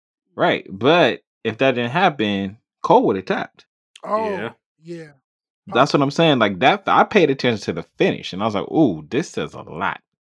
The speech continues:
Speaker 2: I mean, 'cause one-on-one, nobody else, like, he'll, he'll run through Dunn, Gargano, well, maybe Gargano,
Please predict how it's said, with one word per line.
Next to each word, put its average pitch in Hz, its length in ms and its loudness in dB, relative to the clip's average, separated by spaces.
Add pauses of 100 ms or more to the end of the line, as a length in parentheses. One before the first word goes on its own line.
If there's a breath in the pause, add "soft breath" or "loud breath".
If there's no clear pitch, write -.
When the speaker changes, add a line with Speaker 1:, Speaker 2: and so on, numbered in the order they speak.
(140)
Speaker 2:
I - 40 -20
mean, 175 120 -20
'cause 170 160 -20
one-on-one, 214 480 -10
nobody 202 400 -8
else, 175 320 -12
like, 151 280 -20
he'll, 208 300 -12 (1120)
he'll 254 240 -10
run 190 320 -12
through 190 380 -12 (180)
Dunn, 160 440 -20 (520)
Gargano, 170 380 -18
well, 311 240 -4
maybe 269 320 -10
Gargano, 156 720 -18